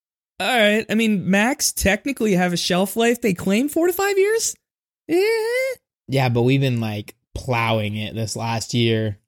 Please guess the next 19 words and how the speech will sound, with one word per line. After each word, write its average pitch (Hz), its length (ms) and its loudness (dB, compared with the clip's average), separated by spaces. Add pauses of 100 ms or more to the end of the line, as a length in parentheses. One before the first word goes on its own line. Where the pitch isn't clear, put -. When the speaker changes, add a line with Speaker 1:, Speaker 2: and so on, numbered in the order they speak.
Speaker 1:
It 131 140 2
really 113 360 4
has 98 260 2
taken, 92 560 0
uh, 90 340 0 (680)
the 117 180 2
old 104 180 2
one 98 200 0
twos, 98 500 2 (240)
which - 180 -10
is 95 120 -6
not 98 180 -4
good. 95 320 -2 (920)
But 220 100 2
yeah, 98 260 2 (180)
you 254 80 -2
know 233 80 0
what? 220 180 0
Let's, - 280 -2